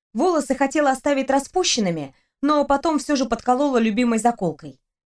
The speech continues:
Наверняка не произведет никакого впечатления на Конте.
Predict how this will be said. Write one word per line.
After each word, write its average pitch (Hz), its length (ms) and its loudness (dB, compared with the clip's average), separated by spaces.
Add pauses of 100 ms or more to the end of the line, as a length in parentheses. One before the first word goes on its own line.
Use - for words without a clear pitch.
(520)
Наверняка 294 600 0
не 226 100 0
произведет 233 640 0
никакого 208 440 0
впечатления 220 680 -4
на 165 100 -6
Конте. 151 420 -10